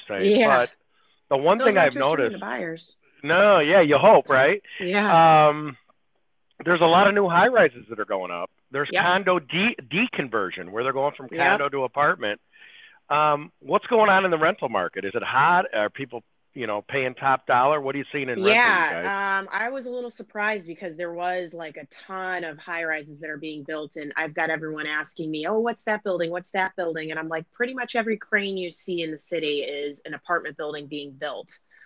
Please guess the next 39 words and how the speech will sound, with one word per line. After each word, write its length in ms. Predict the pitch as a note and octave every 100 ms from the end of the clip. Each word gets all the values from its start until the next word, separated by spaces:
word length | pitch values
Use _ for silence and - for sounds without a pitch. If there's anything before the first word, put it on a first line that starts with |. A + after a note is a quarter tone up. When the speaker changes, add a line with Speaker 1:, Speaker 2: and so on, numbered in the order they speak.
| - _ -
Speaker 2:
Um, 460 | E3 D#3 D3+ D3+ - -
I 480 | F#3 F#3+ G3+ G#3 G3+ -
personally 480 | - G#3+ G#3+ G#3 G3
think 280 | - F#3+ F3+
the 200 | F#3 -
end 280 | E3+ F3+ E3+
goal 300 | F#3 F3+ E3+
for 160 | -
these 200 | E3+ E3+
developers 720 | D#3+ E3 D#3+ E3 F3+ F3 E3+
is 100 | D#3
that 360 | D3 D#3 D#3 D3+ - _ _ -
they're 140 | F3
gonna 240 | F3 E3 E3
end 180 | E3+ E3
up 120 | D#3+
converting 560 | - F3+ D#3+ E3+ F3 F3
those 220 | F3+ F3+
buildings 540 | F3 F#3+ F#3 G3 G3
into 240 | F3+ G3 F#3+
condos 500 | - F#3+ G3 G3 F#3
some 220 | G#3 F#3
po-, 160 | - - _
point 180 | G3+ G3
down 200 | G3 G3
the 80 | G3
road, 300 | G3 F#3+ G#3
and 140 | E3
that's 280 | D#3 D#3 -
why 160 | E3+ D#3
they're 140 | D#3+
being, 360 | D3+ D#3+ D#3 D3+ _ _ _ _ _
um, 280 | F3 D#3 D3
heavily 380 | - E3+ E3+ E3
coveted 420 | - E3+ E3 D#3+
in 80 | D#3+
the 80 | D3+
downtown 500 | D3+ D3 D3 D#3 D#3
market. 500 | D#3+ D#3+ G3+ G3+